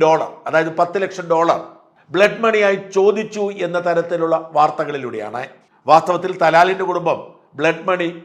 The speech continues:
ആവശ്യപ്പെട്ടിട്ടേയില്ല. തലാലിൻ്റെ കുടുംബം അത്യാവശ്യം സാമ്പത്തിക സ്ഥിതിയുള്ള കുടുംബമാണ്. ആ കുടുംബത്തോടെ നമ്മൾ പ്രപ്പോസ് ചെയ്തതാണ്, "ഞങ്ങൾ ബ്ലഡ് മണിയായി ഒരു മില്യൺ ഡോളർ തരാം, അവളെ വിട്ടുതരണമെന്ന്."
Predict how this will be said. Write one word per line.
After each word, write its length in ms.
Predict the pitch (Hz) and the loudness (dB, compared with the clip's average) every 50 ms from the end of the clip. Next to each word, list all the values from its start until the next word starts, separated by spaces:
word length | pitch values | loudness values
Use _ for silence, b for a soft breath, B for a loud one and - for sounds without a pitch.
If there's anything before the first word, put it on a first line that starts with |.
| - 143 139 143 160 | -10 -2 2 4 4
ആവശ്യപ്പെട്ടിട്ടേയില്ല. 960 | 175 175 190 185 - 202 - - 175 160 131 160 - 147 139 127 120 107 107 120 127 - - - - _ _ _ _ _ _ _ _ _ - 143 | 4 4 2 0 0 -2 -4 -4 -4 -6 -6 -6 -6 -4 -4 -4 -4 -4 -4 -4 -4 -4 -6 -12 -20 _ _ _ _ _ _ _ _ _ 0 2
തലാലിൻ്റെ 440 | 151 156 165 175 190 190 190 190 190 | 4 6 6 6 4 2 0 -2 -2
കുടുംബം 280 | 190 180 180 180 180 180 175 - - 151 | -2 0 2 0 0 0 -2 -8 -8 -6
അത്യാവശ്യം 460 | - 165 175 175 175 170 170 170 160 156 - | 0 4 4 4 4 2 -2 -6 -8 -6 -4
സാമ്പത്തിക 640 | 160 160 170 170 170 175 175 175 185 165 170 175 170 - | -2 -2 0 0 -2 -4 -4 -4 -2 -2 -2 -2 -4 -6
സ്ഥിതിയുള്ള 480 | - - 160 156 160 170 165 156 151 - 139 | -8 -6 -6 -4 -4 -2 -2 -2 -4 -4 -6
കുടുംബമാണ്. 480 | 135 123 117 113 104 107 110 123 131 143 - - _ _ _ - 139 165 | -8 -8 -8 -10 -10 -10 -8 -6 -8 -8 -10 -14 _ _ _ 0 2 4
ആ 40 | 208 220 214 | 4 4 2
കുടുംബത്തോടെ 600 | 214 196 214 214 220 214 - 196 180 170 170 175 185 180 - 175 160 165 | 0 0 0 2 2 2 2 4 4 4 4 4 2 0 -2 -6 -4 -2
നമ്മൾ 280 | 165 180 196 208 202 190 196 - | -2 0 2 2 2 2 0 -2
പ്രപ്പോസ് 460 | 165 165 160 - 196 220 214 214 226 175 190 | -4 -4 -2 -2 -2 -2 -2 -2 -2 -2 -2
ചെയ്തതാണ്, 480 | 185 175 165 156 147 143 139 143 143 120 - - - - - 131 170 | 0 0 2 4 4 4 4 2 0 -4 -6 -12 -20 -12 -4 -2 0
"ഞങ്ങൾ 220 | 185 214 208 196 170 160 | 2 2 2 0 4 6
ബ്ലഡ് 240 | 175 190 190 185 - 185 | 6 6 6 4 0 -4
മണിയായി 420 | 170 165 160 156 151 156 156 156 156 - - - _ - 143 160 | -2 0 0 2 2 2 0 -2 -6 -10 -18 -20 _ -4 -2 -2
ഒരു 140 | 170 190 190 170 | 0 0 -2 -4
മില്യൺ 260 | 170 160 165 160 156 151 147 | -6 -6 -6 -6 -4 -4 -2
ഡോളർ 260 | 143 151 156 160 156 151 151 | 0 0 0 0 0 0 2
തരാം, 260 | 147 151 143 123 - - - - - _ _ _ _ - 135 147 | 4 4 2 2 0 -8 -20 -20 -20 _ _ _ _ 0 0 0
അവളെ 180 | 156 156 156 - | 2 2 0 -2
വിട്ടുതരണമെന്ന്." 720 | 151 151 - 151 135 131 120 110 113 110 113 110 123 131 | -4 -6 -6 -4 -2 -2 -2 -4 -6 -10 -8 -6 -6 -6